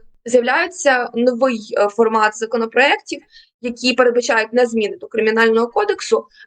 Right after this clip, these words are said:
а загалом обмеження прав для людей, які або обвинувачені, або визнані винними в колабораціонізмі в інших сферах. Наприклад, обмеження пенсійного забезпечення,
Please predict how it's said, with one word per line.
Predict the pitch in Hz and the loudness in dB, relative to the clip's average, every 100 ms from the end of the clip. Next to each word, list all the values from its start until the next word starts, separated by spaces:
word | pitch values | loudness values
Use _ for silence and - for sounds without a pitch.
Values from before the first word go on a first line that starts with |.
| - | -4
а | 262 302 | -2 2
загалом | 277 254 240 285 320 - | 0 2 2 2 0 -2
обмеження | 233 254 262 247 214 202 | 0 2 2 0 -4 -2
прав | 233 226 214 | 0 0 0
для | 202 202 | -2 -2
людей, | 202 262 370 359 _ _ - | 2 0 0 -6 _ _ -8
які | 240 233 254 262 254 | -4 -4 0 0 2
або | - 226 | 2 0
обвинувачені, | 208 208 220 277 392 - 294 269 - | 0 -4 -4 -2 -2 -2 -4 -2 -2
або | - - 214 208 208 196 _ _ 233 | -4 -4 0 2 2 0 _ _ -4
визнані | 220 196 196 | -4 -4 -2
винними | 339 339 311 277 262 - | -2 -2 0 0 0 -2
в | 240 233 | -2 0
колабораціонізмі | 240 233 240 233 240 226 240 247 233 240 240 - - - 208 208 | -2 0 2 0 -2 -2 0 0 0 0 -4 -20 -6 -4 -4 0
в | 240 247 233 226 | 2 4 0 0
інших | 254 233 220 | -4 -4 -6
сферах. | - 185 - - _ 220 | -2 -2 -2 -8 _ -6
Наприклад, | 226 254 262 226 202 | 0 0 0 -2 -2
обмеження | 220 233 247 247 226 214 190 - | -2 2 2 2 0 2 0 -2
пенсійного | 180 285 311 285 262 | -8 -2 2 2 2
забезпечення, | 254 233 - 240 240 - 233 226 | 0 -4 -2 0 0 -2 -2 -2